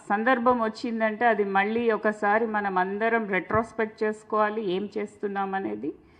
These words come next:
ఏం చెయ్యబోతున్నాం అనేది కూడా ఆలోచించుకోవాలి. It's a time for rededication. అవునా కాదా? మీరందరూ కూడా ఒక్కసారి ఒక అష్యూరెన్స్ లాగా అందరు కూడా,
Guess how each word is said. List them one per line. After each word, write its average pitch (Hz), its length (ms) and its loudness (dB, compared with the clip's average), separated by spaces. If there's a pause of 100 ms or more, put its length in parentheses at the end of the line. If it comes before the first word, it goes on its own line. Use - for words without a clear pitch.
(600)
ఏం 233 340 4
చెయ్యబోతున్నాం 226 800 2
అనేది 214 260 -2
కూడా 202 260 2
ఆలోచించుకోవాలి. 208 1040 -2 (340)
It's - 200 -8
a - 100 -16
time 240 240 6 (120)
for 254 140 2 (140)
rededication. 170 840 0 (1160)
అవునా 220 260 2
కాదా? 165 340 0 (580)
మీరందరూ 247 640 4
కూడా 254 380 2 (380)
ఒక్కసారి 240 640 6 (400)
ఒక - 140 0
అష్యూరెన్స్ 247 800 4
లాగా 196 480 6 (540)
అందరు 247 340 6 (100)
కూడా, 240 260 8